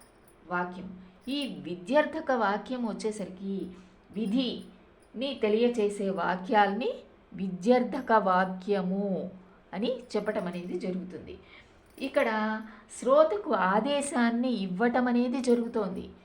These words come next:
విధి తప్పనిసరిగా ఆ పని చెయ్యాలి అని.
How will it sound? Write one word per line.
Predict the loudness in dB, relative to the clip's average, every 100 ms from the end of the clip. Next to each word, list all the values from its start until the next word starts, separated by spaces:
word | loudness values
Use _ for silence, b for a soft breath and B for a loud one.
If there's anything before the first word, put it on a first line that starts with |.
| B B B -4
విధి | 0 2 2 0
తప్పనిసరిగా | -2 -2 -2 0 -2 0 0
ఆ |
పని | 0 0 -2 -2
చెయ్యాలి | 0 0 0 0 -2 -4
అని. | -6